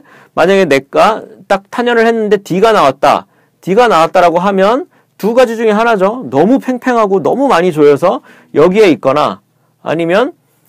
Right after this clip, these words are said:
느슨하면서 요 밑에 한참 밑에 있는 거니까 감아주거나 풀어주거나. 그런데 이제 감다 보면, 풀어주다 보면 요 개 이름상에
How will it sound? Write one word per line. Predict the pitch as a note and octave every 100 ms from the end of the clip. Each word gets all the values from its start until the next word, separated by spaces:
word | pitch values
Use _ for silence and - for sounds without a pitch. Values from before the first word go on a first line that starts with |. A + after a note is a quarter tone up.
| _ _
느슨하면서 | B2+ G3 B3+ B3+ G#3+ G3+ F#3 A3 G3+
요 | F3
밑에 | E3+ G3
한참 | G3+ A#3+ B3 G#3+
밑에 | E3+ G#3+
있는 | E3 E3
거니까 | E3 C#3+ B2 F3 G#2+
감아주거나 | - D3 E3 C3+ A#2 A2+ F#3+ G#3
풀어주거나. | - A3+ F3 A#2+ G#2 F#2 _ _ _ _
그런데 | G3+ A3 G#3+ G3+
이제 | D#3 D#3+
감다 | D#3 D#3 F3 G3 G#3+ G3
보면, | C#3+ C#3 D3+ G#2+ -
풀어주다 | A#3+ A#3+ G3+ G3+ F3
보면 | B2 C#3 A3 B3+ _ _ _
요 | E3 F#3
개 | D#3 E3
이름상에 | A#3 A#3 G#3+ G3+ G3 F#3 D#3+ C3